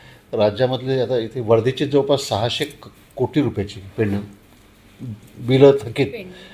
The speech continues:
Speaker 1: वर्धेतल्या कॉन्ट्रॅक्टरचे सहाशे कोटी रुपयाची बिलं थकीत आहे. आणि आता त्यांनीसुद्धा सांगितलं की जर सरकारने जर आमचं तर ऐकलं नाही, तर आम्हीसुद्धा आत्महत्येसारखं टोकाचं पाऊल उचलू शकतो. त्यामुळं वर्धा जिल्ह्यामध्ये जर सहाशे सातशे करोड रुपये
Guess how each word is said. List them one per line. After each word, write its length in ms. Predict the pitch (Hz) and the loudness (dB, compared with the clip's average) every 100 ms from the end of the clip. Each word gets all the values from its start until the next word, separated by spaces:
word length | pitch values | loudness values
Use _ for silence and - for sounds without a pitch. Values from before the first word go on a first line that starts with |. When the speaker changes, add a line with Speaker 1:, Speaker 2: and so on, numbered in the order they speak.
| - - | -20 0
Speaker 1:
वर्धेतल्या 440 | 117 120 156 180 | 2 8 8 8
कॉन्ट्रॅक्टरचे 520 | 185 151 151 156 156 160 | 6 6 4 0 -2 -2
सहाशे 340 | 123 117 143 | 2 2 2
कोटी 220 | 139 123 | -2 -4
रुपयाची 280 | 120 123 120 | -4 -6 -8
बिलं 220 | 107 104 | -8 -6
थकीत 280 | 98 92 95 90 | -6 -10 -16 -16
आहे. 100 | 85 - - - - - | -18 -20 -20 -20 -20 -14
आणि 180 | - 120 | -6 -2
आता 240 | 123 117 131 | 0 0 2
त्यांनीसुद्धा 560 | 120 120 131 139 135 | 2 2 0 -2 -2
सांगितलं 360 | 131 123 123 131 | 0 0 0 -2
की 300 | 123 131 131 | 0 0 2
जर 280 | 117 120 117 - - - - - | 2 2 0 -4 -14 -18 -12 -10
सरकारने 360 | - 120 113 | -2 0 2
जर 120 | 120 | 4
आमचं 280 | 117 110 - | 4 2 -2
तर 140 | 113 117 | 0 2
ऐकलं 360 | 104 101 131 | 2 0 -2
नाही, 140 | 110 101 | -2 -2
तर 80 | |
आम्हीसुद्धा 520 | 107 107 117 113 123 135 - - - - - - _ _ | -2 -2 -6 -6 -4 -4 -6 -20 -20 -20 -20 -20 _ _
आत्महत्येसारखं 720 | 113 117 123 120 123 120 113 143 | 0 0 -2 -2 -2 0 0 -2
टोकाचं 360 | - 107 113 127 | -2 0 -2 -2
पाऊल 280 | 113 120 143 - | 0 0 0 -6
उचलू 280 | - - 143 | -10 -2 0
शकतो. 420 | 104 95 - 90 - | 0 -6 -10 -14 -2
त्यामुळं 360 | 110 131 160 - - - - - | 0 2 0 -2 -12 -20 -20 -6
वर्धा 320 | 101 98 120 | -2 4 6
जिल्ह्यामध्ये 420 | 151 151 156 156 | 6 6 4 4
जर 80 | 160 | 2
सहाशे 440 | 143 110 110 107 147 | 2 0 0 0 -2
सातशे 400 | 113 104 - 139 | -2 -6 -4 -4
करोड 380 | - 110 127 | -2 2 2
रुपये 380 | 117 110 135 135 | 2 -2 0 0